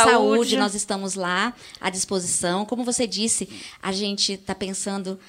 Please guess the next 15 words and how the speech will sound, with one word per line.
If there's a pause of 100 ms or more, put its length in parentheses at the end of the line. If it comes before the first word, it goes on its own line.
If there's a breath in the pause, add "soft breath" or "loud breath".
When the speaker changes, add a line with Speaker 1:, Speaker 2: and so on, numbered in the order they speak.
(260 soft breath)
Speaker 1:
em
alguns
programas,
né? (180)
Alguns
projetinhos
que
a
gente
tem
na
área
da
saúde, (440 loud breath)
algum,